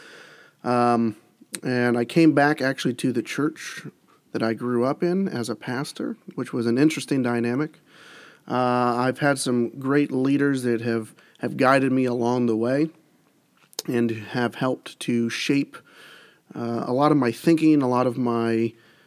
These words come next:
uh, behaviors. And, um, yeah, it's just led to this really cool, what I believe is the, the vision of Harvest Gate, uh, that,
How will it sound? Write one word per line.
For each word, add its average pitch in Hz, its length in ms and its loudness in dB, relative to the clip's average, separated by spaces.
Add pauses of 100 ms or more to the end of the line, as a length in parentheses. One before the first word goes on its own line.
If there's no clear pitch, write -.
(680)
uh, 120 320 -10
behaviors. 170 840 4 (600)
And, 135 540 2 (1080)
um, 123 480 -2 (280)
yeah, 170 220 6
it's 170 220 4
just 196 160 0
led 190 260 4
to 185 240 2
this 143 200 0
really 156 220 4
cool, 151 480 4 (960)
what 131 160 0
I 143 140 6
believe 139 540 2
is 127 360 2
the, 123 160 2
the - 120 -2
vision 135 300 2
of 110 100 0
Harvest 139 400 0
Gate, 131 380 -2 (460)
uh, 123 300 0
that, 123 520 -2